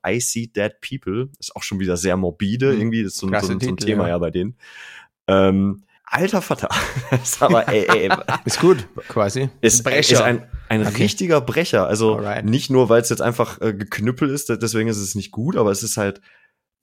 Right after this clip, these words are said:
Speaker 1: wahnsinnig, ähm, atmosphärisch, finde ich.
Speaker 3: Ja.
Speaker 1: Gar keine clean Vocals drin. Also du hast so das Gefühl, dass,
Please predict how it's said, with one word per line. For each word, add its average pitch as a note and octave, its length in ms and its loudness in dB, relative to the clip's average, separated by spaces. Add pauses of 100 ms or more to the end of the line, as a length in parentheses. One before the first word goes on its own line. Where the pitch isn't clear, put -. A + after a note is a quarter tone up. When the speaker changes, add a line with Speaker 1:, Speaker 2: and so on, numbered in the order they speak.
(140)
Speaker 1:
wahnsinnig, C#3+ 880 -2 (140)
ähm, G#2 340 0
atmosphärisch, A2+ 920 -4
finde F3 260 -2
ich. - 260 -8
Speaker 3:
Ja. B2 280 -6
Speaker 1:
Gar B2+ 180 0
keine F#3 280 0
clean F3 440 -4
Vocals F3+ 460 -4
drin. G3 420 -6 (480)
Also A2+ 180 -2
du A2+ 80 0
hast - 140 0
so D3 80 0
das A#2+ 200 -2
Gefühl, D3 420 0
dass, B2 280 0